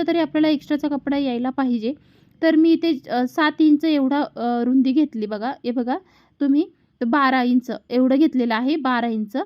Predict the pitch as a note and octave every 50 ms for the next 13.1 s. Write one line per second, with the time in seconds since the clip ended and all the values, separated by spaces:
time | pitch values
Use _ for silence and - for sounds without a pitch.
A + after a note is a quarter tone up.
0 | - _ _ _ _ _ _ - D4+ D4 C#4+ C#4+ C#4+ C#4 C#4 C#4 C4 B3 C#4+ C#4
1 | B3+ B3 C4 C4 C4 - E4 D#4+ - D#4+ C#4+ C4 C4 C4+ C#4+ C#4 C#4+ D4+ C#4+ C#4+
2 | D#4 D4+ D4 C4+ B3+ A#3+ C#4+ C#4 D4 B3 C#4+ C4+ B3+ - B3+ B3+ C#4+ C#4 C4+ B3+
3 | A#3+ - A#3 G3+ G3 A3 C4+ D4+ D4+ _ _ _ _ _ _ _ _ _ _ _
4 | _ _ _ _ _ _ _ _ _ - - C4 B3+ - C#4 C#4+ A#3+ C#4+ C#4+ D4
5 | D4 - - D4 C#4 D4+ D4 D4+ C4+ A3+ A3 A#3+ E4 - _ _ - - _ -
6 | - A#3+ C4+ D4 D4+ D#4 D#4 C4 D#4+ D#4+ D#4+ D#4+ E4 E4+ E4+ E4 D#4 D#4+ E4+ D4
7 | C#4+ C#4 C#4+ D4 D4+ C#4+ D4 D#4 D4+ F4+ - _ _ - - - _ - A3+ A#3
8 | D#4+ D4+ D#4+ D#4 D4+ D#4 D#4+ D4+ D4+ D4+ D4+ D4+ D4+ D4+ D4 C#4 D#4 D4+ D4+ D4
9 | - D#4+ D#4+ D4+ D4 D#4 D4 C#4 C4+ C#4+ C#4 C4+ C#4+ C#4 C#4 - D4 C#4+ D4 C#4
10 | C4+ C#4 C#4+ - C#4+ C#4+ D4 C#4+ - C#4+ C#4 C#4 C#4 C4 C4 B3+ C4 C4+ C4 B3+
11 | B3+ A#3+ B3+ B3+ A#3+ A#3+ A3+ G#3+ A3 A3 A3 - - - C4 B3+ A#3+ B3+ C4 B3+
12 | C#4 C#4 C#4 C#4 B3+ A#3+ - B3+ B3 A#3+ A3+ A#3 G#3 G3+ G3+ G#3 A3 A#3 A#3+ B3
13 | B3 B3+